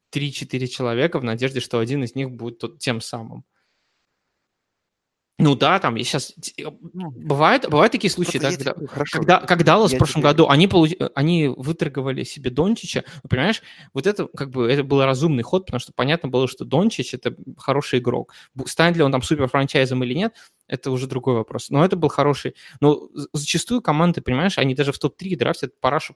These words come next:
Speaker 1: полнейшую.
Speaker 2: Я тебе, подаешь, я тебе пытаюсь донести мысль, что все эти пики, про которые ты говоришь,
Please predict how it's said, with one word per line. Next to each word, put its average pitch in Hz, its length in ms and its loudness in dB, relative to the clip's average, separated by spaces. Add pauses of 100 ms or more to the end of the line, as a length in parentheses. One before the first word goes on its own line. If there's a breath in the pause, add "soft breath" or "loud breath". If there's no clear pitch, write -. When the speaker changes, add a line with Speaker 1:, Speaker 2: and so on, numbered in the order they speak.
(140)
Speaker 1:
полнейшую. 117 580 -10 (1200 soft breath)
Speaker 2:
Я 117 200 -14
тебе, 107 360 -16
подаешь, 113 500 -14
я 113 80 -18
тебе - 100 -20
пытаюсь 113 340 -4
донести 110 340 -16
мысль, 113 380 -18 (220)
что - 260 -16
все - 240 -12
эти 147 160 -14
пики, 123 460 -18 (200)
про 104 80 -16
которые - 260 -18
ты 113 80 -18
говоришь, 113 320 -14